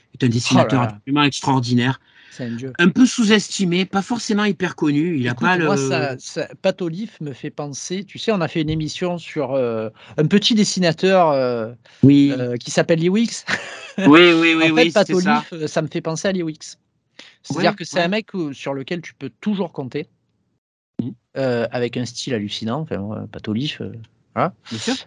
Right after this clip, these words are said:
Speaker 2: Euh,
Speaker 1: Bien sûr.
Speaker 2: mais qui est, euh, toujours resté un petit peu à l'écart. Tu sais pas trop pourquoi, peut-être que c'est par choix, peut-être que, voilà. Mais, euh, mais voilà, enfin, Pat Olive, euh,
Speaker 1: Alors,
Speaker 2: ouais,
Speaker 1: il,
Speaker 2: c'est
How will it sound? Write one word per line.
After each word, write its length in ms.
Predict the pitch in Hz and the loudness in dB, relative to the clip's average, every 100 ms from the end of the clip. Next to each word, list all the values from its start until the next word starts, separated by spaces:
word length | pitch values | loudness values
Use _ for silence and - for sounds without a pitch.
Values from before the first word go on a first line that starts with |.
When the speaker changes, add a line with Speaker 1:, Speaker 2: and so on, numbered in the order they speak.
| - | -2
Speaker 2:
Euh, 280 | 147 143 135 | 4 6 8
Speaker 1:
Bien 80 | 127 | 6
sûr. 80 | 156 | 4
Speaker 2:
mais 180 | 240 | 2
qui 400 | 233 - 165 190 240 | 0 -4 0 2 4
est, 180 | 233 | 6
euh, 120 | 180 147 | 6 4
toujours 340 | - - 233 | 0 0 4
resté 260 | 214 - 208 | 4 2 2
un 40 | |
petit 160 | 196 - | 2 2
peu 100 | 196 | 4
à 40 | |
l'écart. 300 | 175 131 147 | 4 4 2
Tu 100 | 160 | 0
sais 120 | - | -2
pas 100 | 160 | 0
trop 160 | 185 254 | 2 2
pourquoi, 400 | 196 - 151 196 | -2 0 0 0
peut-être 160 | - - | -2 -10
que 80 | |
c'est 140 | 131 139 | -10 -6
par 180 | 120 113 | -4 0
choix, 180 | 185 | 0
peut-être 200 | 190 - | 0 -4
que, 160 | - 120 - - - | -8 -8 -10 -18 -6
voilà. 300 | - 151 220 - | 2 4 4 0
Mais, 400 | 131 143 160 220 | 2 4 6 8
euh, 720 | 202 139 127 113 107 101 87 71 | 6 6 4 2 -2 -4 -6 -8
mais 120 | - | -10
voilà, 180 | - 143 | -4 -4
enfin, 180 | 113 95 | -4 -14
Pat 200 | - - | -18 -14
Olive, 280 | 110 143 - | -12 -12 -10
euh, 60 | |
Speaker 1:
Alors, 160 | 113 131 | -4 -2
Speaker 2:
ouais, 80 | 120 | -4
Speaker 1:
il, 260 | 107 110 - | -8 -12 -14
Speaker 2:
c'est 220 | 117 | -18